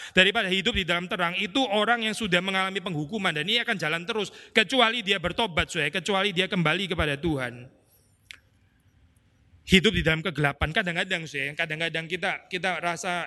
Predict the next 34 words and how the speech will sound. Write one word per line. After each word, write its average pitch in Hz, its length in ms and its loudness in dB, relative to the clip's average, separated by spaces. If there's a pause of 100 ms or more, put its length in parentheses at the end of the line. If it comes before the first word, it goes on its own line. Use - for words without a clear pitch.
ini 160 240 -4
ya, 131 80 -4
Pak, 147 160 -6 (240)
em, 147 160 -6 (160)
mu-, 170 160 0 (160)
sedikit 156 400 -2
mirip 165 240 2
seperti 156 320 -2
Marta 147 560 -2
gitu. 123 240 -18
Kita 156 240 -8
kerja 135 320 -8
berat 135 320 -4
untuk 147 160 -6
Tuhan 143 240 -2
dan 127 160 -6
sebagainya. 131 400 -6
Terus - 160 -8
ada 143 240 -2
orang 156 320 -2
yang 147 80 -8
kurang 156 240 0
kerja 135 240 -4
berat. 123 320 -6 (1900)
Kita 165 160 2
mengeluh, 165 640 0
"Kok 233 160 0
enak 294 400 2
lu?" 202 160 -2
gitu 156 240 -4
kan 143 80 -2
ya, 147 160 -6
"Kok 220 80 2 (160)
enak? 240 220 0